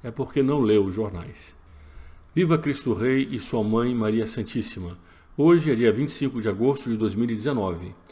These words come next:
Há quatro dias atrás, o jornal El País da Espanha publicou um artigo de um articulista deles muito contra o Brasil.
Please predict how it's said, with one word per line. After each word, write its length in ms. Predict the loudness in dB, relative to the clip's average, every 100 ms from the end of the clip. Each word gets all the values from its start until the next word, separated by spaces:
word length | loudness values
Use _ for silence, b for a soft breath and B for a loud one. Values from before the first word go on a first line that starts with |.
| B B B
Há 80 | -14
quatro 520 | -2 0 0 0 -4
dias 360 | 0 0 0 -2
atrás, 680 | -6 -4 -4 -4 -10 -16 -20 B B -6
o 80 | -2
jornal 460 | 0 2 2 4
El 140 | 4 2
País 420 | 2 2 2 -2
da 80 | -4
Espanha 580 | -6 -4 -2 0 -4 -6
publicou 760 | -6 -4 -4 -2 0 0 -2 -10 B B B -14
um 300 | -4 -2 -2 -4
artigo 840 | -8 -8 -6 0 0 0 -2 -4
de 100 | -4
um 80 | -4
articulista 640 | -4 -8 -4 -2 -2 -2 0
deles 480 | 0 0 -2 -10 -18 B B B
muito 680 | -4 2 2 2 -2 -8 -10 -12 -6
contra 320 | -4 -2 -4
o 40 |
Brasil. 500 | -4 -4 -2 -6 -6